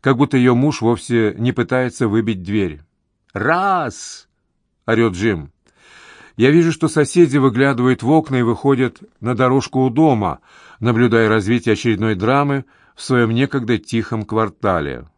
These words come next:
«Выходи!» «Кто-нибудь пристрелите этого мудака, ну, пожалуйста!» хнычет Клэр из-под одеяла.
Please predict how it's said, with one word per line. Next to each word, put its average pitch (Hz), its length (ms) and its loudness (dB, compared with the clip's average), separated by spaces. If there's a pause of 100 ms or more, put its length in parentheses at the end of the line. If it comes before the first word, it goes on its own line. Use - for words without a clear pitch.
(140)
«Выходи!» 147 800 -2 (1900)
«Кто-нибудь 123 640 0 (280)
пристрелите 143 640 0
этого 113 200 2
мудака, 110 460 0
ну, 98 100 -2
пожалуйста!» 131 840 0 (380)
хнычет 123 420 -2
Клэр 120 320 -2 (240)
из-под 120 300 0
одеяла. 95 680 0